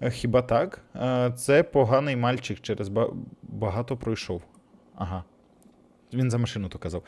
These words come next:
Ти можеш просто закинути свої речі на заднє сидіння, і ми відправимося в подорож. Окей.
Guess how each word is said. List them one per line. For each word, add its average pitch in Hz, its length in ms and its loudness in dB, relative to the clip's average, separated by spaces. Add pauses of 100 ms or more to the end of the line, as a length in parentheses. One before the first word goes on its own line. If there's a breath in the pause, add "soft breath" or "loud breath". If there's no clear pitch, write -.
(280 loud breath)
Ти 254 100 12
можеш 254 280 12
просто 240 480 10
закинути 208 440 4
свої 180 220 8
речі 170 280 6
на 120 120 2
заднє 104 280 2
сидіння, 160 520 0
і 117 100 -4
ми 127 160 0
відправимося 101 680 -4
в 87 60 -6
подорож. - 680 -10
Окей. - 680 -12